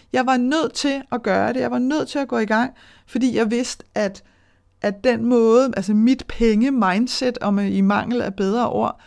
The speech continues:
øhm, virkelig kan gøre en forskel. Fordi det er en anden måde at opfatte penge og privatøkonomi på, end rigtig, rigtig mange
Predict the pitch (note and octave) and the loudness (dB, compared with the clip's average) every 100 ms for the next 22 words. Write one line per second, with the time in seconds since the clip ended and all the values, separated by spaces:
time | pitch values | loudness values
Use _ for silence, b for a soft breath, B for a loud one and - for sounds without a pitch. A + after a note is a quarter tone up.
0 | b b b b _ - A3 G3+ F#3+ G3 | b b b b _ -6 -4 -2 -2 -4
1 | G3 F#3+ G3 A#3 A#3+ B3 B3 A#3+ A3+ - | -6 -4 0 0 0 -4 -4 0 0 -2
2 | - F3+ G3 A3+ B3+ - F4+ F#4 - - | -4 -2 -2 -4 -6 -2 -2 -4 -12 -14
3 | _ _ _ _ _ _ _ - G#3+ A#3+ | _ _ _ _ _ _ _ -12 -8 -4
4 | A3+ A3+ A#3 - G3+ A3+ B3 - - _ | -4 -2 -4 -2 0 0 -2 -8 -20 _
5 | _ _ _ _ _ _ A3 G3+ F#3 G3+ | _ _ _ _ _ _ -8 -4 0 2
6 | B3 A3 G#3 A#3+ - G3 G3 A3+ A3 - | 4 2 2 0 0 -4 -4 -8 -6 -4
7 | G#3+ G#3+ A#3 G#3+ - G#3 - A3+ A3+ G#3+ | -4 -2 -6 -8 -8 -6 -6 -6 -6 -6
8 | A3 C4 C4 - B3 A3+ F#3 - A3+ F3+ | -4 -4 -4 -6 -8 -6 -8 -8 -8 -8
9 | E3+ A3+ E3+ E3+ | -6 -4 -4 -4